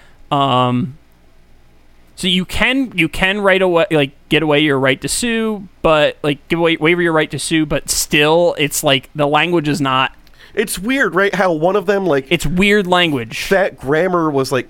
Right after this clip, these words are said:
Speaker 2: great and to-, like, that, uh, is clear and easy to understand and grammatically fine, you know, for a legal
Speaker 1: Mm-hmm.
Speaker 2: document. And then the other one,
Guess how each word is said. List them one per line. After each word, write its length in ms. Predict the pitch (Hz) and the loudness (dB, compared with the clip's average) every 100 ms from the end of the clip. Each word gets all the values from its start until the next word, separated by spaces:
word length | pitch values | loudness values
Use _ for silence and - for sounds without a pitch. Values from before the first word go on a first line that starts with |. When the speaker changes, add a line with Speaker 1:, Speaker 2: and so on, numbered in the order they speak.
| _ - | _ -4
Speaker 2:
great 300 | 170 208 - | -2 0 -2
and 200 | 123 117 | -4 -4
to-, 140 | 156 | -4
like, 280 | 156 127 110 _ - | -2 -2 -4 _ -6
that, 340 | 147 135 139 - | 0 0 0 0
uh, 100 | 135 - - | -2 -2 -4
is 180 | 143 131 | -4 -4
clear 680 | 113 - 180 185 202 226 - - | -10 -10 -6 -2 -2 -2 -4 -6
and 140 | 147 165 | -4 -4
easy 260 | 185 196 | -4 -2
to 80 | 185 | -2
understand 800 | 165 175 165 - 147 139 147 143 | 0 -2 -4 -4 -2 0 -2 -4
and 200 | - 131 | -6 -4
grammatically 640 | 151 131 131 135 139 170 139 | -4 -2 0 -2 -2 -4 -4
fine, 800 | - - 156 143 117 110 113 135 - - | -6 -4 0 0 0 -4 -10 -14 -20 -4
you 80 | 127 | 0
know, 100 | 123 | 0
for 160 | 131 | 0
a 60 | 117 | -2
legal 260 | 139 143 117 | 0 0 0
Speaker 1:
Mm-hmm. 60 | |
Speaker 2:
document. 500 | 123 104 113 110 113 - - - - - - - | 0 -2 -4 -6 -6 -10 -20 -20 -20 -20 -8 -2
And 140 | 214 | 2
then 120 | 226 | 2
the 80 | 226 | 2
other 340 | 233 254 269 196 | 2 2 2 0
one, 420 | 160 147 143 | 0 0 -2